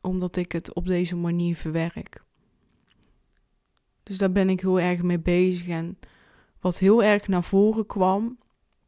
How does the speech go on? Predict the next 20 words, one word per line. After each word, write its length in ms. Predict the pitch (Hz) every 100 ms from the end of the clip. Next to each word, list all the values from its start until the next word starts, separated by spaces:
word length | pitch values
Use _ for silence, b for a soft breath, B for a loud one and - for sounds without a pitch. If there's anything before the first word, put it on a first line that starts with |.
| _ - _ - _ _ - -
is 200 | 208 180
de 80 | 185
moeite 760 | 180 190 220 214 214 214 220 _
die 140 | 190 190
ik 120 | 180
heb 320 | 170 175 240 -
met 280 | 202 180 175
zichtbaar 580 | - - 185 - 135 156
zijn. 380 | 165 160 - 185 _ _ _ _ _ _ _ _ _ _ _ _ _ _ _
Ik 160 | 202 196
was, 500 | 190 190 190 - - b b b b
voordat 480 | - 190 190 196 190
ik 120 | -
aankwam, 720 | 180 180 185 - 185 180 185 b b
was 200 | 175 180
ik 100 | 180
iemand 680 | - 196 190 185 185 - 190
die 300 | 185 180 -
altijd, 720 | 185 180 180 180 180 180 180
eh, 120 | -